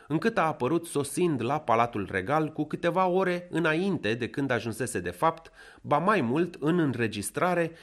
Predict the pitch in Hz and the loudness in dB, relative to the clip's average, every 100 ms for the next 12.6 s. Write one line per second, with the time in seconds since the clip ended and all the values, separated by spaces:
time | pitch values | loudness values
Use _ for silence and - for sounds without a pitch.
0 | - _ 101 131 185 - - 180 175 202 | -20 _ 0 2 2 0 -2 0 0 0
1 | 147 117 117 110 107 156 - 107 107 101 | 2 0 0 0 2 0 -2 -2 0 0
2 | 101 101 104 95 143 165 165 156 - 156 | 0 -4 -6 -6 -4 -2 -2 -4 -2 -4
3 | 165 190 175 156 143 160 160 147 - 135 | -2 -2 -2 0 0 0 0 -2 0 -4
4 | 131 160 165 156 156 135 143 - 107 151 | -2 -2 0 0 -4 -2 -2 -2 -2 0
5 | 147 135 - 120 - 123 123 101 80 64 | 2 0 0 -2 2 4 4 2 -6 -10
6 | 60 _ _ _ - 196 185 208 202 147 | -14 _ _ _ 0 2 4 2 2 -2
7 | 110 117 101 98 147 160 - 165 156 151 | 0 0 0 2 2 0 0 0 0 -4
8 | 190 - - 127 104 139 151 151 151 - | -6 -8 -2 0 0 0 0 -2 -4 -20
9 | - 127 143 - 143 160 160 160 180 117 | -4 -2 0 0 0 0 0 2 2 0
10 | 113 - 92 92 160 151 147 - - - | -2 -2 -2 0 0 0 -2 -10 -20 -6
11 | 135 143 135 127 110 131 151 143 135 131 | -4 -4 -2 -2 -2 -2 0 2 2 2
12 | 123 120 120 95 80 - | 0 0 -2 -2 -4 -16